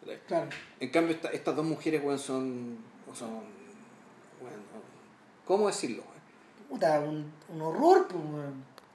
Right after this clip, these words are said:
Speaker 2: Es que el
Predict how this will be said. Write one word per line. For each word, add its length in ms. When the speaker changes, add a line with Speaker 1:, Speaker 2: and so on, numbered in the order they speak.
Speaker 2:
Es 120
que 540
el 560